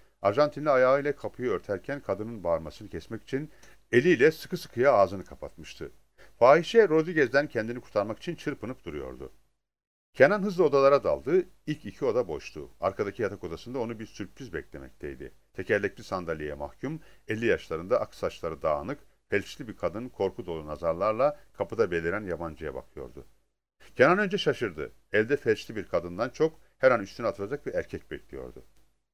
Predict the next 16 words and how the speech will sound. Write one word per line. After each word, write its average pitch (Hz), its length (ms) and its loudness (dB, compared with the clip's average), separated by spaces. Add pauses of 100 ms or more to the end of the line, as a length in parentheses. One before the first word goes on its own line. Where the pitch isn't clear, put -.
(640)
Tekerlekli 175 420 6
sandalyede 180 420 6
oturan 170 280 0
kadına 170 320 0
dikkatle 147 480 0
bakınca 139 680 0
onun 123 300 -4
Rosa'nın 110 320 0
annesi 95 360 -6
olduğunu 98 240 -4
hemen 107 200 -6
anladı. 71 400 -10 (180)
Kadının 107 340 -2
yorgun 95 400 -4
ve 82 40 -8
çökük - 300 -16